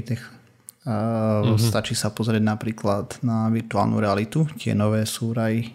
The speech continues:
Speaker 1: neporovnateľne lepšie než tie, ktoré boli pred pár rokmi.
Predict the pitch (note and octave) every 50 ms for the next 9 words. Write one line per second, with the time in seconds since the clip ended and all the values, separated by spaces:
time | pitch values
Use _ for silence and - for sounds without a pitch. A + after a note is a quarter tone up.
0 | - - - _ _ - A#2+ A2+ A2+ A2 A2 A2+ A2 A2 A2 G#2+ A2 A2 - A#2
1 | A#2+ A#2+ A#2 A2+ A2 G#2+ - - - A#2+ C3 B2+ A#2 A2+ A#2 - - - A#2+ A2+
2 | A2+ A2+ A#2 A2+ A#2 A#2 - - - A#2+ A#2 A2+ A2+ A2 A#2 A2+ A2+ A2+ A2+ A2+
3 | A#2+ A#2 A2+ - - A#2 A2 A2 A2 A2 - - D3+ D#3+ D#3